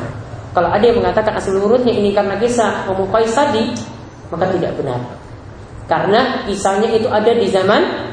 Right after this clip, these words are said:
Ibnu Mas'ud. Ya, ada di zaman Ibnu Mas'ud. Jadi, poin penting yang perlu diperhatikan untuk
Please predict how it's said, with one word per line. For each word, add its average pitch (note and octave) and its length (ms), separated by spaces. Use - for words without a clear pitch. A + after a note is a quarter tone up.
Ibnu D3+ 160
Mas'ud. D#3 400
Ya, C#3+ 160
ada F#3 80
di G3+ 80
zaman F3 180
Ibnu D#3 80
Mas'ud. C#3+ 400
Jadi, G#3+ 640
poin A3+ 240
penting A#3+ 240
yang B3+ 80
perlu A3+ 160
diperhatikan A3 560
untuk C4 540